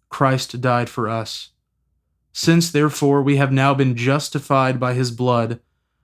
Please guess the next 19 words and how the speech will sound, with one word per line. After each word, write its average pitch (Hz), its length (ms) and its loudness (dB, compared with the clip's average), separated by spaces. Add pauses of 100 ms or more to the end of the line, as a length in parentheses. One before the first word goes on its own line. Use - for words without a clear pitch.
much 151 340 2
more 143 280 2
shall 135 200 -2
we 135 120 2
be 131 100 0
saved 131 580 0
by 135 280 2
him 120 440 -2 (160)
from 131 180 0
the 120 80 2
wrath 123 260 2
of 120 120 -10
God. 113 400 -2 (1040)
For 143 240 2
if, 139 200 0
while 135 260 2
we 147 100 2
were 127 220 0
enemies, 147 600 0